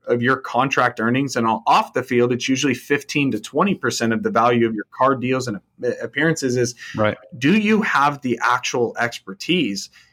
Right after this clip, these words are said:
Speaker 1: And this is probably gonna shock the listeners, but there are agents out there that actually outsource their expertise when it comes to arbitration and contract negotiation. They literally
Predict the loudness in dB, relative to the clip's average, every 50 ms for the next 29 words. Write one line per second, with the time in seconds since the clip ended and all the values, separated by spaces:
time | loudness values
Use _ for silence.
0 | _ _ -4 0 0 0 2 2 0 0 -2 -4 _ -10 -4 -2 0 2 2 0
1 | 0 0 -2 -2 0 0 0 0 0 0 0 -2 _ -2 0 0 0 0 -2 -2
2 | -2 0 0 0 -2 -4 -8 _ _ -20 -20 _ _ _ _ _ -4 -2 0 2
3 | 4 4 4 4 2 -2 -4 -2 -2 0 0 0 0 0 -2 -2 -4 -4 -2 0
4 | 0 0 0 0 2 2 2 0 -2 -4 -8 -6 -2 -2 -2 -2 -4 -4 0 0
5 | 0 0 0 0 0 2 2 2 0 0 -4 -8 _ -2 0 2 2 2 0 -4
6 | -4 0 2 4 4 2 2 0 -4 -10 -12 -14 _ _ _ _ _ _ _ _
7 | _ -8 -2 2 2 2 2 0 0 -2 -2 -2 -2 -4 -4 -4 -4 -2 0 -2
8 | 0 0 0 0 0 -2 -4 -4 0 0 2 2 2 2 0 -2 -2 -4 -8 -8
9 | -6 -2 0 2 2 4 2 2 0 -4 -6 _ _ _ _ -20 -20 _ _ _
10 | _ _ _ _ _ _ _ _ 0 2 2 2 2 0 -2 0 0 0 2 2
11 | 0 0 -2 -2 -4 -4 -8 -10 _ -4 -4 -4 -4 -4 -2 0 0 0 0 -2
12 | 0 0 0 0 -2 -4 -6 -4 -2 -2 -2 -2 -2 -2 0 0 0 -2 -2 -4
13 | -4 -2 0 0 0 0 0 -2 0 2 2 2 4 4 2 2 2 2 0 -2